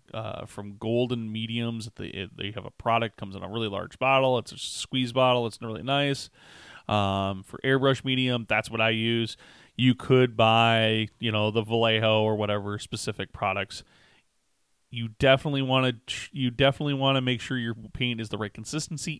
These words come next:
even if you're buying airbrush ready paints such as those from Vallejo or Minotaur. Uh, Minotaur being Badger's paint line. Paints do lose moisture, fluidity during the life cycle of the paint. Thick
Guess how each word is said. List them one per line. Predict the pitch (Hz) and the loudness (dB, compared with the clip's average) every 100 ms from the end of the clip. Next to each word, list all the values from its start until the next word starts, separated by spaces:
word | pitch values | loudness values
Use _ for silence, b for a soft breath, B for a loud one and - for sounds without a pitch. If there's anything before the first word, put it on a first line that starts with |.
| - | -8
even | 175 165 | -4 0
if | 160 | 0
you're | 165 | 0
buying | 139 139 135 135 127 | 0 2 2 0 -2
airbrush | 123 127 127 123 - - | -2 2 2 2 0 -4
ready | 113 113 113 B B - | -2 -2 -6 B B -8
paints | - 131 - - | -2 -2 -4 -12
such | - 107 | -10 -8
as | 117 | -8
those | 104 98 - | -6 -8 -8
from | 120 117 | -10 -6
Vallejo | 113 107 95 98 101 | -4 -4 -4 -2 -2
or | 104 110 | 0 -2
Minotaur. | 117 131 127 - 101 85 87 _ _ B B B B | -2 -2 -2 -2 -6 -6 -12 _ _ B B B B
Uh, | - 95 | -8 -6
Minotaur | 95 104 98 101 | -4 -6 -4 -6
being | 92 98 95 | -6 -8 -8
Badger's | 98 107 101 95 - | -2 -2 -2 -6 -10
paint | 98 - | -14 -14
line. | - - _ _ _ _ - | -16 -18 _ _ _ _ -12
Paints | - 135 127 - - _ - - | 0 2 2 -2 -8 _ -16 -2
do | 123 127 | 2 4
lose | 131 131 131 127 117 | 6 6 6 6 2
moisture, | 120 123 120 - 131 120 | 0 0 0 -2 -2 -2
fluidity | - 123 123 123 123 120 117 | -4 -2 0 0 0 0 -4
during | 113 117 120 120 117 | -4 -4 -4 -4 -2
the | 117 113 113 104 | 0 0 -2 0
life | 110 113 | 0 0
cycle | - 117 113 117 | 2 0 0 -4
of | 113 | -4
the | 117 | -6
paint. | - 120 120 117 113 - B B _ | -6 -4 -2 -2 -6 -14 B B _
Thick | - - - 127 131 127 | -20 -20 -2 2 4 2